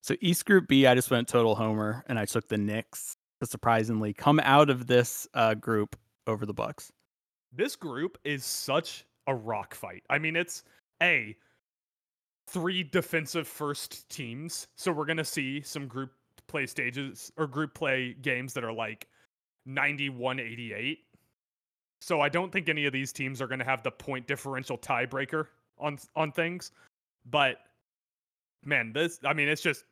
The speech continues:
Speaker 2: gonna be a slugfest between the top three teams here. I think that the Heat routinely outperform the, like, the sum of their parts are greater than the whole. The whole is greater than the sum of their parts. There we go. The whole is greater than the sum of their parts.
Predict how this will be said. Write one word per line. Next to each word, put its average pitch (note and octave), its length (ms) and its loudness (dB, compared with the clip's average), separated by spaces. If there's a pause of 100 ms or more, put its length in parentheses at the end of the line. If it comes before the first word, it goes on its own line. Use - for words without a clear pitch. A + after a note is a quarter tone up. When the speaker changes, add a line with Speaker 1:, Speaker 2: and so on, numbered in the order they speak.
(160)
Speaker 2:
gonna C#3 160 -2
be B2 140 -6
a A2 80 -4
slugfest C3 880 -4
between C3 220 -8
the A#2+ 60 -8
top A#2+ 260 -2
three A#2+ 220 -10
teams A2 300 -8
here. G#2 240 -10 (380)
I D3 100 0
think F3+ 220 -2
that E3 140 -6
the C#3+ 80 -6
Heat C#3 340 -10
routinely C3 500 -6
outperform C3 800 -4 (960)
the, A#2+ 320 0
like, D#3 120 0
the D3+ 80 -8
sum F#3+ 160 0
of F3+ 40 0
their D#3 100 2
parts C#3+ 300 0
are C3 60 -4
greater B2 560 -4 (560)
than C#3 140 -6
the A#2+ 80 -4
whole. A#2+ 380 -6 (1200)
The C3 120 -8
whole C#3+ 280 -2
is B2 80 -4
greater B2+ 260 -2
than A#2 120 -12
the A2+ 80 -8
sum A#2+ 160 -8
of G#2+ 40 -8
their G#2 80 -8
parts. G2+ 300 -12
There A#2 140 -6
we G2+ 80 -8
go. G#2 160 -8 (380)
The C#3+ 80 -4
whole E3+ 200 4
is C#3 80 -2
greater C#3+ 240 0
than B2+ 120 -8
the A#2+ 60 -10
sum C3+ 200 -4
of B2 40 -4
their B2 120 -4
parts. A#2+ 500 -8